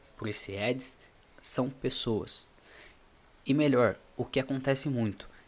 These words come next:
elas investem no, em ads, o lead já caiu, ele tem um interesse, tá no meio do funil, e as pessoas esquecem que pessoas gostam de pessoas.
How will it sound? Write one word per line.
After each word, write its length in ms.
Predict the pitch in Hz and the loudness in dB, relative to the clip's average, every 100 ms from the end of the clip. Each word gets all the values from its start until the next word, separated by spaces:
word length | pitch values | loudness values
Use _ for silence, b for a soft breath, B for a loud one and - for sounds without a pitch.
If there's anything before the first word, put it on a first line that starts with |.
| - | 0
elas 320 | 110 120 120 | 4 6 6
investem 640 | 131 110 104 123 - 185 - - - - - 104 | 4 4 0 0 -2 -8 -10 -20 -20 -20 -12 -4
no, 340 | 101 98 98 - | -2 0 -2 -2
em 240 | 113 135 | 0 2
ads, 420 | 120 131 - - - B B B B B - - - - - - - - - | 2 0 -4 -12 -18 B B B B B -20 -20 -20 -20 -20 -20 -20 -20 -6
o 100 | - | 0
lead 520 | 151 151 135 110 107 - - - | 4 6 4 2 -6 -10 -20 -8
já 400 | 113 110 127 160 | -6 0 -2 -2
caiu, 600 | - 190 180 127 123 135 - - - - - - - - - - - | -2 2 4 4 2 -2 -12 -20 -20 -20 -20 -20 -20 -20 -20 -20 -6
ele 280 | 107 104 - - - | -4 -4 -6 -8 4
tem 160 | 143 | 6
um 80 | 175 | 6
interesse, 560 | 175 170 143 135 135 - | 2 0 2 0 -2 -8
tá 160 | 120 | -6
no 100 | 110 107 | -6 -4
meio 300 | 117 151 170 | -2 2 4
do 80 | 170 | 2
funil, 420 | - 160 143 143 B B B B - | 0 2 2 2 B B B B -10
e 60 | |
as 80 | - | -4
pessoas 400 | 120 - 120 120 | -4 0 0 0
esquecem 600 | 151 - 131 117 117 131 | -2 0 2 2 2 -4
que 160 | - 113 | -8 -6
pessoas 640 | 123 123 - 113 113 113 | -4 -2 0 2 2 4
gostam 400 | 110 107 - 107 | 4 4 4 -2
de 100 | 104 | -4
pessoas. 800 | - 104 - 104 95 - - | -4 -4 0 0 0 -6 -12